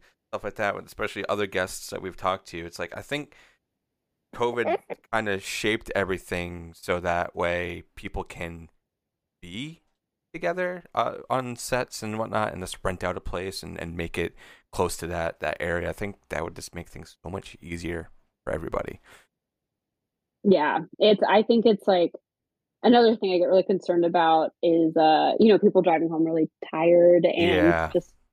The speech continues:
Speaker 2: being worried about that. And it's just really nice to know that people can take a nap during lunch if they've just not been able to catch up on sleep, or,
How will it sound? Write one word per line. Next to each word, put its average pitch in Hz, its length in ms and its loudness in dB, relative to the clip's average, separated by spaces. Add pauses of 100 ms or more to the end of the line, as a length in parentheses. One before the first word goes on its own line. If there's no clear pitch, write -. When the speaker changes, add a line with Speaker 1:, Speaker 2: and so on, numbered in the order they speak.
Speaker 2:
being 180 240 8
worried 170 240 8
about 156 260 4
that. 156 300 0
And 156 220 6 (420)
it's 190 100 2
just 202 160 0
really 185 180 8
nice 160 260 2
to 180 120 6
know 160 200 4
that 156 120 2
people 160 260 6
can 151 400 2 (160)
take 214 140 6
a 220 60 8
nap 185 300 4
during 190 200 6
lunch 214 300 6
if 190 120 -2
they've 156 300 6
just - 320 -2
not 165 300 0
been 170 120 4
able 160 160 2
to - 60 -4
catch 151 180 2
up - 120 -2
on 156 160 4
sleep, 233 460 8
or, 175 540 8